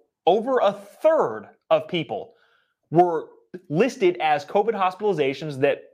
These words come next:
were just mild or asymptomatic and were in the hospital either because of overly precautious medical staff or because of a completely other reason.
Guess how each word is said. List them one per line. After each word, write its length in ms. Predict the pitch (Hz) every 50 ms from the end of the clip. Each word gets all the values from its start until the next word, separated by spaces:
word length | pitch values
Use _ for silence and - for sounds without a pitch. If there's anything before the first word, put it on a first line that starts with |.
| _ _ _ _ -
were 180 | 139 135 156
just 180 | 170 208 - -
mild 400 | 120 123 135 165 196 220 214 202
or 60 | 190
asymptomatic 760 | 165 170 170 170 170 160 170 170 139 120 117 131 143 - - _ _ _ _ _ _ _ _ _ _ _ _ 349 _ _ _ -
and 180 | 147 143 135 123 - _ _ _ _ _ _ _ _ _
were 180 | - 143 160 175
in 60 | 185
the 60 | 180
hospital 580 | 156 175 175 165 - 165 165 165 160 160 160 - _ _ _ _ _ _ _ -
either 160 | 175 165 165
because 260 | 143 151 - 165 151
of 220 | 143 139 120 - - _ _ _ _ _ -
overly 380 | 156 170 175 185 180 180 170
precautious 760 | 165 170 - 151 - - 156 147 147 - 165 156 151 156 - -
medical 300 | - 147 139 139 131 131
staff 360 | 123 - 127 117 120 127 - - -
or 140 | 185 190 175
because 240 | 151 135 - 135
of 60 | 135 147
a 20 |
completely 680 | 147 185 170 - - - - 120 113 110 113 131 127
other 160 | 131 139 160
reason. 360 | 185 254 302 269 165 120 -